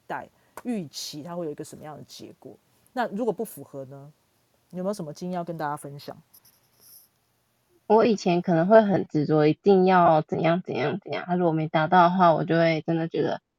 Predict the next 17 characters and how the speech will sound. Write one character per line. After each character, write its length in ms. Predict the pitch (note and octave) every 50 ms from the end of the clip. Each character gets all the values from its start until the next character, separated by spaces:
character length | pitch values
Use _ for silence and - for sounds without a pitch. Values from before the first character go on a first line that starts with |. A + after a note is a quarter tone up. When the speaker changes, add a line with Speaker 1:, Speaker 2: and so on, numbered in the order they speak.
| _
Speaker 2:
很 140 | - E3 C#3+
难 160 | B2+ - - F#3
过， 140 | - F3+
很 160 | E3 D#3+ C3+ -
难 120 | - - _ _ _
过。 160 | - - - _ _ _ _ _ _ _ _ _
可 80 | - F3
是 360 | D#3 G#3 A#3 B3 A#3 A3+ G#3+ _ _ _ _ _ _ -
就 160 | A#3+ A#3+ A3 - _
从 480 | - - F#3+ D#3+ D#3 D#3+ D#3+ E3 G3 - -
接 140 | - - F#3
触 140 | - G#3+
人 100 | F#3 E3
类 140 | E3 F3+ F3
图 180 | - - D3+ C#3+
之 220 | - - C#3+ C3 E3+
后， 280 | - - - - F#3+